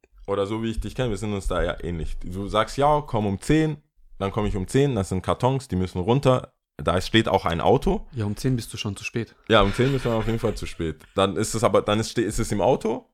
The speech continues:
Speaker 1: dann fährt dieses Auto weg, kommt ein zweites Auto. Dann macht man das, fünfzehn Uhr ist vorbei, zwischendurch gab's irgendwie eine Vesperplatte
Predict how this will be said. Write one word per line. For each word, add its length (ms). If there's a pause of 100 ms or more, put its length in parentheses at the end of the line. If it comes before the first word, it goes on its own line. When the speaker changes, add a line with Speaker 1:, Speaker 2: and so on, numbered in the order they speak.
(120)
Speaker 1:
dann 160
fährt 220
dieses 180
Auto 300
weg, 160
kommt 220
ein 40
zweites 400
Auto. 380 (260)
Dann 120
macht 200
man 160
das, 260 (140)
fünfzehn 400
Uhr 140
ist 80
vorbei, 460 (220)
zwischendurch 440
gab's 240
irgendwie 240
eine 100
Vesperplatte 840